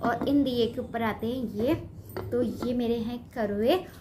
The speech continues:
और करवे की बात कर ही रहे हैं, तो करवे के बाद आती है इसमें ये सीख। तो ये हम लोग इसमें सीख लगाते हैं। तो ये करवा चौथ का ये हो गया।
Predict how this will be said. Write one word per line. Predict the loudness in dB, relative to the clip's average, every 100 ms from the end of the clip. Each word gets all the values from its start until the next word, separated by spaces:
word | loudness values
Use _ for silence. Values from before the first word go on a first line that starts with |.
| -8
और | -2 -2 -2
करवे | 0 2 4
की | 2 4
बात | 4 4 4
कर | 2 2
ही |
रहे | 2 2
हैं, | 0 -4
तो | -4
करवे | -2 0 0
के | 0 0
बाद | -2 0 2 2 2
आती | 0 -2 -8
है |
इसमें | -6 -8 -4 -2
ये | -2 -2
सीख। | -4 -2 -2 -4 -16 -20 -20 -20 -6
तो | 0
ये | 2 4
हम | 4 6
लोग | 4
इसमें | 4 0 -4
सीख | -4 -4 -6 -2
लगाते | 0 -2 -4 -6
हैं। | -6 -10 -20 -6
तो | -2
ये | 0 -2
करवा | -2 0 2 0
चौथ | -2
का | -6 -2
ये | -2 2
हो | 2
गया। | 2 2 0